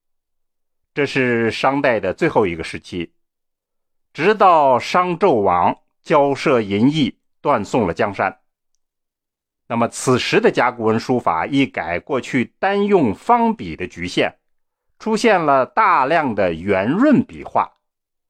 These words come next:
方圆兼用，苍劲而又丰满，与周代的金文高度一致。它的字形细小工整，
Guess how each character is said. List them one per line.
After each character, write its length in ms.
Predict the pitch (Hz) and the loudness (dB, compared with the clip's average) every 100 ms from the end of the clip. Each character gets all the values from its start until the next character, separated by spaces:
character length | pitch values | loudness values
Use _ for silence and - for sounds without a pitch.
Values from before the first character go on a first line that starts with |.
| _ _ _ _ _ | _ _ _ _ _
方 580 | _ - 196 196 202 202 | _ 2 4 4 2 2
圆 580 | 190 - - 220 254 254 | 2 2 2 2 0 -2
兼 300 | - 254 247 | 0 2 4
用， 240 | 254 143 _ _ _ _ _ _ _ _ _ - | 4 2 _ _ _ _ _ _ _ _ _ -10
苍 340 | - 240 254 | 0 2 2
劲 300 | 254 226 - _ _ _ | 2 0 -2 _ _ _
而 200 | - 107 | -6 -2
又 280 | 107 107 92 | 0 2 0
丰 240 | - 190 170 | 0 0 0
满， 360 | - - 90 _ _ _ _ _ _ _ _ _ _ - | -2 -4 -10 _ _ _ _ _ _ _ _ _ _ -8
与 320 | 127 135 135 | -2 2 2
周 360 | - 214 208 | 2 2 2
代 240 | 202 160 120 | 2 0 0
的 120 | 98 | -4
金 400 | - 190 226 190 | -4 0 2 2
文 260 | 101 101 120 _ | 0 -2 -6 _
高 300 | 185 175 196 | 0 2 0
度 240 | 175 101 | 0 -2
一 200 | 82 82 | -6 -10
致。 240 | 85 90 - _ _ _ _ _ _ _ _ _ _ _ _ _ _ | -10 -14 -18 _ _ _ _ _ _ _ _ _ _ _ _ _ _
它 140 | 190 | -4
的 100 | 180 | -2
字 320 | 190 - 254 151 | -2 0 0 0
形 440 | 123 117 170 - _ _ _ _ _ | 0 0 0 -4 _ _ _ _ _
细 480 | - - 214 175 113 | -12 -6 -2 -2 -2
小 380 | - 98 82 85 | -2 -2 -2 -6
工 300 | 175 165 151 | -6 -4 -2
整， 420 | 87 82 90 | -4 -4 -4